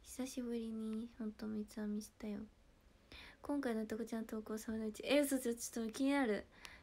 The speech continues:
見る、絶対に見るね、この後。<laughs> まだ見てないから。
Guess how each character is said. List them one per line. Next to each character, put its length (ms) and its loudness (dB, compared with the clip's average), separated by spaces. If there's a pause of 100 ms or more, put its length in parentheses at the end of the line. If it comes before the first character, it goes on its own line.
(120)
見 140 6
る、 140 4
絶 320 0
対 240 6
に 140 6
見 120 4
る 100 4
ね、 280 2
こ 100 0
の 160 4
後。 220 6 (760)
<laughs> 720 0
ま 160 4
だ 160 2
見 140 -4
て 160 0
な 160 4
い 120 -2
か 160 -2
ら。 200 -4